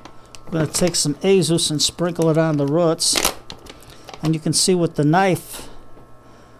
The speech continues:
my potting knife, that it's, uh, even with the pot, so that's good. So we're gonna take some, uh, Azus, a nice tablespoonful,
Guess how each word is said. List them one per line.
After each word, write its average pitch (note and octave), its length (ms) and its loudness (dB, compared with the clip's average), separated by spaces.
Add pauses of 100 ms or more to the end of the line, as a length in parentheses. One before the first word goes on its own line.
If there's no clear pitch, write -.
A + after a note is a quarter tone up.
(200)
my C#3+ 100 0
potting E3+ 480 2
knife, D3+ 460 -2 (560)
that D3 200 2
it's, C#3 360 0
uh, C#3 280 0 (880)
even D#3+ 300 4
with D3 180 0
the C3+ 60 -6
pot, - 600 -2
so - 120 -6
that's D3+ 300 -2
good. C#3 320 -6 (1300)
So - 360 -8
we're E3 60 -2
gonna D#3+ 160 -2
take E3+ 280 0
some, D3 340 0
uh, C3 280 -2
Azus, E3+ 680 4 (2250)
a C3+ 80 -2
nice D3+ 480 0 (240)
tablespoonful, F#3+ 1120 0